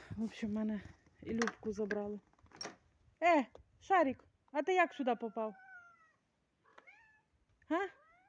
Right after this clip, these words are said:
Ти як сюди попав? Що, Сонька гуляє, да?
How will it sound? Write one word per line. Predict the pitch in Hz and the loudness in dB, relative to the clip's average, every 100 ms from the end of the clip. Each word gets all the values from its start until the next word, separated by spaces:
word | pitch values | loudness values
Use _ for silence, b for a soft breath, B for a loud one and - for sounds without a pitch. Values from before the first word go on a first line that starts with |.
| _ _ _ _ _ _ _ _ - 622 659 _ | _ _ _ _ _ _ _ _ -20 -20 -20 _
Ти | 370 | 2
як | 392 349 | 6 4
сюди | - 240 214 | 2 -6 -6
попав? | 202 190 185 - - 698 679 _ _ _ _ _ _ _ 679 659 _ _ _ _ | -8 -14 -16 -16 -20 -20 -20 _ _ _ _ _ _ _ -20 -20 _ _ _ _
Що, | - 320 269 | 2 2 4
Сонька | 320 339 302 269 | 2 2 2 2
гуляє, | 247 226 202 202 | 2 0 -2 0
да? | 262 | 0